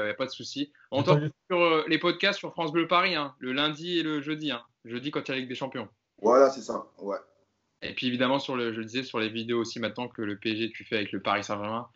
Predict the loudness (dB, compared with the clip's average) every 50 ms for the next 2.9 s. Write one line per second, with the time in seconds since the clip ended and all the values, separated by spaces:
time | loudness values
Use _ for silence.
0 | _ -20 -20 -20 -20 _ _ -4 -2 -2 -2 -2 -4 -4 -4 -4 -2 0 0 0
1 | 0 0 -2 0 0 2 2 2 0 0 0 -2 -4 -4 -6 -8 -8 -4 -4 -2
2 | -2 -2 -2 -4 -4 -4 -6 -6 -6 -4 -4 -4 -2 -2 -4 -4 -4 -8